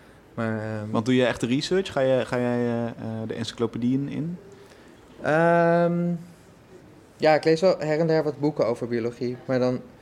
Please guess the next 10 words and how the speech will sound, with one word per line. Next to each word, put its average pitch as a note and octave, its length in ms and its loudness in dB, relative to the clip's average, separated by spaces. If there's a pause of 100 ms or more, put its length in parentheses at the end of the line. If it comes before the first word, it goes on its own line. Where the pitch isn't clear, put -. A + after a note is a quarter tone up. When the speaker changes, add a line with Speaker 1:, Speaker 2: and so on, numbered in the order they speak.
(260)
Speaker 1:
vaak C3+ 320 -2
ook C3 120 -6
stop B2+ 220 -2
ik B2+ 60 -10
halverwege. A#2+ 640 -4
Maar A#2+ 120 -4
ik - 140 -10
ben B2 240 -6
wel, C3 180 2 (460)
ehm, B2 360 -4